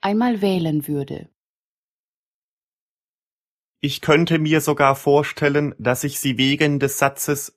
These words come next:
Speaker 2: „Der Zukunft gegen den Strich“ und wegen ihrer unkonventionellen Frisur einmal wählen würde.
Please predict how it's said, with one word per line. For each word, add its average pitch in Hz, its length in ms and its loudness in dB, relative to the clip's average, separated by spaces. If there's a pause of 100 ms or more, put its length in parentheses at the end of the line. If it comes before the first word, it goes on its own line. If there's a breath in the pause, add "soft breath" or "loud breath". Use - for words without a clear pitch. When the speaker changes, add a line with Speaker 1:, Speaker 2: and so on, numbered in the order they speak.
Speaker 2:
„Der 123 280 0
Zukunft - 760 -4
gegen 131 300 2
den 135 200 0
Strich“ - 500 -6 (400)
und 185 600 2
wegen 120 380 0
ihrer 120 320 4
unkonventionellen 113 1080 2
Frisur 120 580 0
einmal 104 420 2
wählen 104 440 2
würde. 104 440 -2